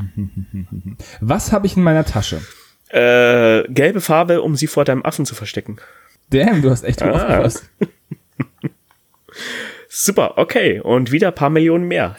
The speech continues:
Speaker 2: Jetzt kannst du gerne deine zehnte Frage stellen.
Speaker 1: Frage Nummer zehn. Ähm, wenn du die Magabotato Zeitmaschine benutzen dürftest,
Speaker 2: Mhm.
Speaker 1: wo würdest du hinfliegen?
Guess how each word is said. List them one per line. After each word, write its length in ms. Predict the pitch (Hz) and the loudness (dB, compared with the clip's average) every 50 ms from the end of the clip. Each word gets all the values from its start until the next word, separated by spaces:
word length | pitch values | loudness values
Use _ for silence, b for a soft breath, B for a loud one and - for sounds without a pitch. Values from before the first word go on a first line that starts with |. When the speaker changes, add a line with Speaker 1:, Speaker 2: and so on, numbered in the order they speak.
| - - | -8 -4
Speaker 2:
Jetzt 240 | 120 151 - - | -4 -4 -4 -4
kannst 380 | - - 143 143 - - - - | -8 -6 -6 -6 -6 -6 -2 0
du 180 | 151 147 143 139 | 0 0 0 0
gerne 280 | - 139 160 180 170 | -2 -2 -2 -2 -6
deine 360 | 170 - - 147 139 147 143 | -8 -8 -6 -4 -2 -2 -4
zehnte 300 | 143 - - 143 - - | -4 -4 -8 -8 -10 -12
Frage 320 | - - - - - - - | -14 -12 -12 -14 -12 -10 -12
stellen. 240 | - - - - _ _ _ _ _ _ _ b b b b b | -12 -10 -12 -14 _ _ _ _ _ _ _ b b b b b
Speaker 1:
Frage 300 | - - 127 127 175 202 | -6 0 2 2 2 4
Nummer 200 | 214 208 202 196 | 4 2 2 0
zehn. 500 | - - - 151 113 107 101 95 95 104 _ _ _ _ _ _ _ _ - | -2 -2 -2 0 0 0 0 -2 -6 -8 _ _ _ _ _ _ _ _ -2
Ähm, 440 | 120 127 135 147 147 147 143 131 | 0 2 4 4 2 2 0 0
wenn 300 | 135 156 196 233 240 214 | 2 2 4 4 2 2
du 580 | 185 190 180 175 165 156 147 139 135 123 - - _ _ _ _ - - _ _ _ _ _ - | 2 0 0 2 2 4 2 2 0 -2 -6 -10 _ _ _ _ -20 -20 _ _ _ _ _ -6
die 320 | 139 147 151 151 151 156 147 | -2 0 2 4 4 4 4
Magabotato 640 | 139 143 143 160 180 185 170 170 - - 156 160 156 | 4 2 2 4 2 2 2 0 0 -2 -2 -2 -4
Zeitmaschine 840 | - - - - 165 170 190 - - 131 131 - - - 120 110 104 | -4 -4 -2 0 2 2 0 0 0 -2 -2 -2 -2 -2 0 0 0
benutzen 440 | 101 110 107 107 - - 120 110 - - | 2 2 0 0 -2 -4 -6 -4 0 2
dürftest, 1000 | 143 147 147 151 - - - - - - 95 - - - 113 101 98 92 - - | 4 4 4 2 0 -4 -8 -6 -2 -2 -2 -2 -4 -8 -14 -14 -14 -14 -12 -10
Speaker 2:
Mhm. 260 | 117 101 107 151 220 - _ _ _ _ _ _ _ _ _ _ _ - - _ _ | -10 -10 -10 -12 -14 -16 _ _ _ _ _ _ _ _ _ _ _ -20 -20 _ _
Speaker 1:
wo 600 | - 113 113 117 120 139 175 226 277 320 311 269 | -8 -6 -2 0 4 4 4 4 4 4 2 2
würdest 460 | 240 240 247 240 214 233 202 - - - | 2 2 2 4 2 2 0 -2 -2 -4
du 140 | 220 226 | -2 0
hinfliegen? 1300 | 208 165 - 175 160 143 127 113 107 110 - - - 113 104 104 98 92 87 - 90 90 80 64 - 55 - | 0 0 2 2 2 2 2 0 0 -2 -6 -6 -6 -4 -4 -4 -4 -4 -6 -6 -6 -6 -6 -8 -12 -16 -20